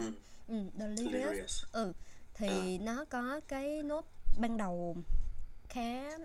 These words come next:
Speaker 2: khá fresh và xanh.
Speaker 1: Ừ.
Speaker 2: Ừ, nó có bưởi với lại hoa, hoa mộc lan. Mảng cầu sẽ nằm ở cái nốt thứ hai. Nhưng mà ngoài mảng cầu ra thì còn có cả bưởi,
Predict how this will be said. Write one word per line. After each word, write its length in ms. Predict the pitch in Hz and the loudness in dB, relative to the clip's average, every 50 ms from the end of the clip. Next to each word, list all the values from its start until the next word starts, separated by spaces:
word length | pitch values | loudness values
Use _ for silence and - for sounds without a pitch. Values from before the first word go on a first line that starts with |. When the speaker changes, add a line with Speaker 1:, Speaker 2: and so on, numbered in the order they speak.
| - - | -12 -12
Speaker 2:
khá 120 | - 254 269 - - | -12 -12 -10 -8 -8
fresh 260 | 311 339 339 - - - - - - - - - | -8 -8 -8 -10 -12 -12 -12 -14 -16 -14 -10 -6
và 120 | - 214 185 | -4 -4 -4
xanh. 340 | - - 233 226 226 226 214 - - - - - - | -4 -4 -4 -4 -4 -4 -6 -8 -14 -20 -18 -12 -8
Speaker 1:
Ừ. 240 | - - 226 - 208 202 - | -6 -6 -6 -6 -8 -8 -6
Speaker 2:
Ừ, 180 | - 208 196 185 - - | -4 -4 -4 -4 -6 -8
nó 160 | 214 226 254 | -6 -6 -6
có 560 | 285 - - 262 240 247 262 285 294 302 311 294 - | -6 -6 -6 -4 -4 -4 -4 -4 -4 -6 -6 -4 -2
bưởi 460 | 208 180 - - 139 220 269 302 294 - - 233 | -2 -2 -2 -2 -4 -4 -2 -4 -4 -6 -8 -6
với 120 | 269 285 | -6 -4
lại 320 | 285 240 190 - - - 190 - | -4 -4 -6 -6 -6 -8 -8 -6
hoa, 560 | 233 226 226 226 226 220 220 220 220 220 220 - - | -6 -6 -4 -4 -4 -4 -6 -6 -6 -6 -8 -10 -10
hoa 400 | 202 226 226 226 226 220 220 220 | -10 -8 -6 -6 -6 -6 -4 -4
mộc 180 | 208 - - | -6 -6 -4
lan. 260 | 196 202 214 220 214 208 - - - - - - - - - - - - - | -4 -2 -2 -4 -4 -8 -10 -14 -14 -14 -16 -16 -18 -18 -20 -20 -16 -10 -8
Mảng 220 | 208 202 - 220 | -8 -6 -6 -8
cầu 340 | - - 226 190 180 175 165 | -6 -4 -2 -2 -2 -2 -4
sẽ 160 | - - 147 | -6 -6 -6
nằm 220 | 202 233 214 190 | -6 -4 -6 -6
ở 160 | - - - 202 - | -6 -6 -8 -8 -6
cái 340 | 254 262 277 277 277 285 285 277 254 | -6 -6 -4 -4 -6 -6 -6 -8 -6
nốt 220 | 240 247 262 285 - | -6 -6 -6 -6 -8
thứ 100 | 311 302 | -10 -12
hai. 360 | 277 262 247 240 240 240 220 - - - - - - - - - - - - - | -10 -8 -4 -4 -2 -2 -4 -6 -8 -12 -14 -18 -18 -18 -18 -18 -18 -18 -12 -8
Nhưng 180 | 240 240 240 233 | -6 -4 -4 -4
mà 100 | 226 202 | -4 -4
ngoài 260 | 190 190 180 175 175 | -4 -4 -6 -6 -6
mảng 180 | 160 - 180 220 | -8 -8 -8 -8
cầu 280 | - - 214 190 175 185 | -6 -4 -4 0 2 2
ra 260 | 185 202 214 214 214 208 | 2 2 0 -4 -4 -6
thì 100 | 196 175 - - | -8 -10 -8 -8
còn 260 | 196 185 175 180 180 - | -8 -8 -8 -8 -10 -10
có 200 | - 208 233 254 - - | -10 -8 -8 -8 -8 -8
cả 220 | 208 - 180 208 | -8 -6 -6 -2
bưởi, 560 | 202 196 185 165 - - - 196 233 254 269 | 0 2 2 2 0 -4 -6 -6 -4 -4 -6